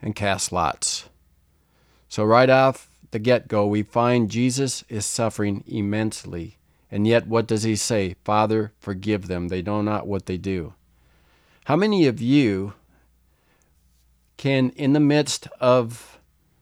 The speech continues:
your struggle or in the midst of pain or in the midst of suffering,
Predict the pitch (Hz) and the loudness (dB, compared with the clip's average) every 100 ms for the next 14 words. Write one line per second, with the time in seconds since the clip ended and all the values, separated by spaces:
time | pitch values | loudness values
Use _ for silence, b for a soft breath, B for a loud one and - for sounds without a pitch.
0 | _ _ 120 117 107 - 123 117 101 95 | _ _ -2 -2 -2 -4 0 0 2 0
1 | 101 107 110 117 123 - - 101 - 123 | 0 2 2 2 2 0 -4 -4 -4 -4
2 | 123 110 95 98 101 117 113 - 104 - | 0 0 0 -2 0 0 -2 -4 -4 0
3 | 117 - 98 92 92 | -2 0 -4 -4 -4